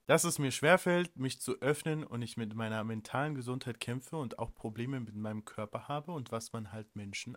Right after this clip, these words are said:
anvertraut. Er war super verständnisvoll und irgendwann haben wir miteinander geschlafen und das war eine richtige Überwindung für mich. Danach fing er an, mich zu ignorieren,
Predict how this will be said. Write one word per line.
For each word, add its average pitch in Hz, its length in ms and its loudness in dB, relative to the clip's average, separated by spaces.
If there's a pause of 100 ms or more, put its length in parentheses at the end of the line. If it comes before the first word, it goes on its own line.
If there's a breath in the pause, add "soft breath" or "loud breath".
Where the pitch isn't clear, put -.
anvertraut. - 760 -12
Er 131 160 6
war 151 140 10
super 175 260 4
verständnisvoll 180 600 2
und 147 160 0
irgendwann 143 360 2
haben 127 120 -2
wir 123 80 -2
miteinander 110 420 -4
geschlafen 117 560 -6
und 151 160 -4
das 117 160 -6
war 117 400 -4
eine 113 300 -2
richtige 110 340 -6
Überwindung 107 640 -6
für - 140 -16
mich. - 400 -18
Danach 143 280 4
fing 151 200 0
er 127 140 2
an, 139 120 0
mich 135 160 -2
zu 117 120 -6
ignorieren, 104 540 -8